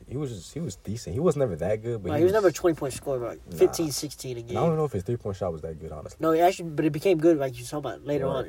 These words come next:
Speaker 2: on. Yeah, he, he, he did become about a thirty-six, thirty-seven, you know.
Speaker 1: Yeah, I know it wasn't forty or nothing,
Speaker 2: Nah.
Speaker 1: but yeah, he was, he was straight. But John Wall, he really, I don't know how he made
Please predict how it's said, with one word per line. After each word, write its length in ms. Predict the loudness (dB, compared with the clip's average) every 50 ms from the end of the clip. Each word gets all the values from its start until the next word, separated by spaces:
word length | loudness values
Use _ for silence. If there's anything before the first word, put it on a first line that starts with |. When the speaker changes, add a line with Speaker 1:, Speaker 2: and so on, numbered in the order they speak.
| -6
Speaker 2:
on. 100 | -8 -6 -4
Yeah, 100 | -4 -4
he, 160 | -2 -4 -2
he, 220 | -2 -2 -4 -4
he 100 | -6 -6
did 180 | -4 -2 -2 -2
become 300 | -2 -4 -6 -8 -8 -8 -10 -20 -20 _ _ -20 _ -20 _ _ -20 -20 -20 -18 _ -4
about 160 | 0 0 0
a 20 |
thirty-six, 540 | 2 4 4 4 2 0 0 -2 -4 -4 -4
thirty-seven, 580 | -4 -4 -4 -4 -4 -6 -6 -6 -6 -8 -16 -16 -12
you 60 | -8
know. 120 | -4 -4 -2
Speaker 1:
Yeah, 180 | -2 -2 -2
I 20 | -2
know 80 | -2
it 60 | -2 -2
wasn't 260 | -4 -4 -6 -10 -12
forty 300 | -8 -6 -6 -6 -6 -6 -10
or 60 | -12
nothing, 100 | -12 -14 -14 -14 -10
Speaker 2:
Nah. 260 | -8 -8 -8 -8 -10 -14 -14
Speaker 1:
but 200 | -14 -14 -14 -16 _ _ -20 _ -20 -20 -20 -20 -20 _ _ -20 -20 -20 _ -20 _ -20 _ -16 -14
yeah, 60 | -12
he 80 | -10 -10
was, 180 | -10 -10 -12 -10
he 60 | -10
was 160 | -10 -10 -10
straight. 280 | -12 -10 -10 -10 -10 -12 -16 -20 -20 _ _ _ _ _ -20 -20 _ _ _ _ _ -20 -20 -20 -20 -20 -20 -16
But 100 | -12 -8
John 340 | -4 -2 0 0 0 2 2
Wall, 240 | 2 4 4 2
he 160 | 0 -2 -4 -4
really, 480 | -4 -2 -4 -4 -4 -4 -8 -8 -10 -12 -18 _ -20 -20 _ _ _ _ _ _ _ _ -18 -10
I 60 | -6 -4
don't 140 | -2 -2
know 80 | -2 -2
how 300 | -2 0 0 0 2 0
he 180 | 0 -2 -4 -4
made 320 | -2 -2 -2 -4 -4 -8